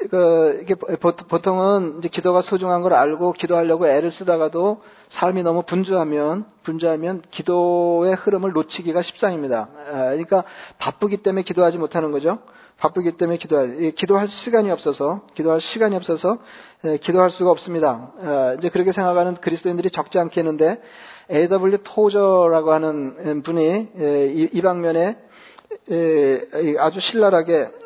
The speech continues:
예, 문제를 지적하면서, 어, 가-, 예, 가르치고 있습니다. 열심히 있는 그리스도인들이 범할 수 있는 가장 보편적인 과오는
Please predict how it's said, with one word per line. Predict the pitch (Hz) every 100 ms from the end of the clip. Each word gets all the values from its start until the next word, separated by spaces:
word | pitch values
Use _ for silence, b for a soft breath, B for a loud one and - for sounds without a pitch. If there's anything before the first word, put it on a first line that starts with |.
| 294
예, | 180
문제를 | 147 165 180 175
지적하면서, | 175 170 160 165 160 147 156 202 202 -
어, | 151 143 139
가-, | - 151 - _ _ 165
예, | 147
가르치고 | 143 160 165 175
있습니다. | 156 - 135
열심히 | 156 165 - 214
있는 | 196
그리스도인들이 | 190 175 180 185 180 175 180
범할 | - 156 156
수 | -
있는 | 160 156 180 226 B B B B B
가장 | - - 190 196 190
보편적인 | 170 170 196 175 170 180
과오는 | 170 - 143 143 147 160